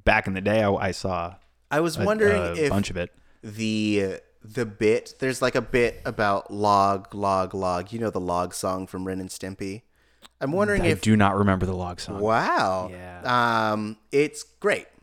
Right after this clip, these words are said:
Speaker 2: It's
Speaker 1: Okay.
Speaker 2: funny. It's, like, one of the main things that people remember about Ren and Stimpy is, like, it's basically a commercial for a log. Um, it's like, "It's log, it's log, it's big, it's sunny, it's wood." Um, and I was wondering if, uh,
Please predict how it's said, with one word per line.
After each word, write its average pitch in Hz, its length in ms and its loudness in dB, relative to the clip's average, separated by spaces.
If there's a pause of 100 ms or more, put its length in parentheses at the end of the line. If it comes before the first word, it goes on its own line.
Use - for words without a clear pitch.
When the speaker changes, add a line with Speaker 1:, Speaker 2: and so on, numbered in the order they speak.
(160)
Speaker 2:
It's 135 180 2
Speaker 1:
Okay. 90 80 -2
Speaker 2:
funny. 101 280 0
It's, 110 160 -4
like, - 140 2
one 156 140 4
of 143 80 2
the 139 80 6
main 120 260 4
things 110 200 -4
that 113 120 -8
people 104 260 -4
remember 95 480 2
about 90 420 0
Ren 107 240 -2
and 98 80 -6
Stimpy 101 380 -4
is, 98 200 -4 (220)
like, 107 260 2 (120)
it's 131 200 2
basically 131 320 2
a 117 40 0
commercial 113 640 2 (200)
for 113 240 2
a 104 80 6
log. 92 600 2 (460)
Um, 98 680 4
it's 104 180 -8
like, 95 160 -6
"It's - 160 -12
log, 170 840 2
it's 131 160 -8
log, 160 720 -2
it's 135 140 -16
big, 120 260 0
it's 143 140 -2
sunny, 143 300 0
it's - 140 -8
wood." 139 300 2 (220)
Um, 120 460 2 (220)
and 131 120 4
I 131 40 4
was 131 200 0
wondering 127 640 0
if, 107 400 -2
uh, 92 460 -2